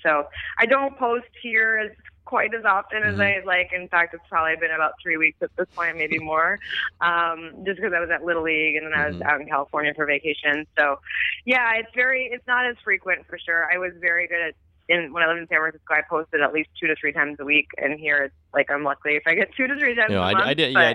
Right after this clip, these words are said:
Speaker 1: but
Speaker 2: I didn't mean to
Speaker 1: it's
Speaker 2: shame you or anything, but it, uh, it, yeah,
Speaker 1: No,
Speaker 2: it's
Speaker 1: no, no,
Speaker 2: amazing
Speaker 1: it's
Speaker 2: that you
Speaker 1: fine.
Speaker 2: could get
Speaker 1: I tell
Speaker 2: that
Speaker 1: people
Speaker 2: as
Speaker 1: that
Speaker 2: much,
Speaker 1: all the
Speaker 2: yeah.
Speaker 1: time. I tell people that all the time. I'm like, "I don't know how I had so much
Speaker 2: Mm-hmm.
Speaker 1: time to do
Speaker 2: Yeah.
Speaker 1: this <laughs> when I lived there," but, um, but no, I still really enjoy it, and it's,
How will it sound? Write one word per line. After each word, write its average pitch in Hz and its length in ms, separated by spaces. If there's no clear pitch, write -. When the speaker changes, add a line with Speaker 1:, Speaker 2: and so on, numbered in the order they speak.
Speaker 1:
but - 80
Speaker 2:
I 165 60
didn't 220 180
mean 214 80
to 165 60
Speaker 1:
it's 208 100
Speaker 2:
shame 165 320
you 110 240
or 101 40
anything, 101 460
but 101 140
it, 107 160
uh, 95 220
it, 110 160
yeah, 120 120
Speaker 1:
No, 117 140
Speaker 2:
it's - 120
Speaker 1:
no, 110 100
no, - 20
Speaker 2:
amazing 135 480
Speaker 1:
it's 202 80
Speaker 2:
that 196 40
you 190 40
Speaker 1:
fine. 196 80
Speaker 2:
could - 80
get - 60
Speaker 1:
I - 20
tell 269 100
Speaker 2:
that 202 60
Speaker 1:
people 302 140
Speaker 2:
as - 60
Speaker 1:
that 240 80
Speaker 2:
much, 233 120
Speaker 1:
all 226 80
the 214 80
Speaker 2:
yeah. - 80
Speaker 1:
time. 208 520
I 226 120
tell 262 160
people 254 160
that 208 180
all 202 100
the 247 60
time. 214 160
I'm 196 100
like, 175 200
"I 208 60
don't 233 280
know 214 340
how 208 100
I 185 120
had 196 160
so 196 80
much 190 160
Speaker 2:
Mm-hmm. 98 160
Speaker 1:
time 349 200
to 359 260
do - 140
Speaker 2:
Yeah. 339 40
Speaker 1:
this - 440
<laughs> - 160
when 262 140
I 254 80
lived 247 300
there," 214 280
but, 196 240
um, 170 420
but 240 100
no, 233 100
I 220 180
still 285 160
really 208 240
enjoy 180 320
it, 160 320
and 165 100
it's, 160 140